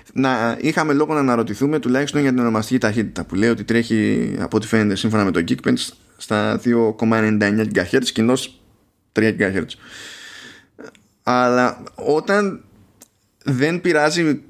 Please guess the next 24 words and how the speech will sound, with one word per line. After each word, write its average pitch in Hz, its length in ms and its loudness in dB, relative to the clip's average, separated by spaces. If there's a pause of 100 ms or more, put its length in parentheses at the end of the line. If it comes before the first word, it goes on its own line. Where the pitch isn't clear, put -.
(120)
την 131 140 2
ονομασία 113 480 2
καν 120 340 0
του 92 160 -6
chip 120 180 2 (220)
η 90 240 0
Apple, 101 240 2
συνήθως 139 960 0 (320)
δεν, 170 280 0 (840)
δεν 165 80 0
το 185 80 2
αγγίζει 180 260 0
καθόλου 143 380 2
στα 95 120 -4 (100)
specs. 82 220 -2
Είναι 127 520 2 (1300)
κατά 139 220 0
κανόνα 131 720 0 (100)
το 131 100 4
ίδιο 139 240 2
πράγμα. 113 440 -2 (640)
Οπότε 143 520 0 (920)
δεν 175 340 2
νομίζω 139 1000 2